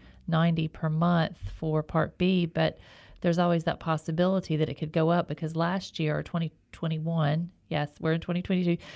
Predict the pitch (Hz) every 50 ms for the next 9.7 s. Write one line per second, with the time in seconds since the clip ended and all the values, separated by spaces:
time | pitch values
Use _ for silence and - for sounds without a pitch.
0 | - - - - 180 185 185 - 208 196 190 185 170 180 175 170 165 165 160 165
1 | - 165 160 160 160 156 156 - 170 160 160 156 151 151 147 151 147 - _ -
2 | - 165 156 - - 170 170 170 165 - - - 170 175 170 160 156 151 - -
3 | 170 180 180 - - 156 151 - - 160 - - 156 160 - 170 160 - - -
4 | - - 247 233 208 185 180 - - 170 165 165 160 - - 180 175 175 - -
5 | 180 170 165 - - - 175 170 170 170 175 - - 170 165 160 156 - - -
6 | - 175 165 170 180 180 180 170 - - - 147 151 60 53 - - - - -
7 | - - - - - - - - - _ - - - - 160 151 147 143 147 151
8 | 151 151 151 151 156 - - - 156 156 160 156 143 - - _ 175 165 160 156
9 | 147 - 180 - - 156 156 160 160 160 175 175 - -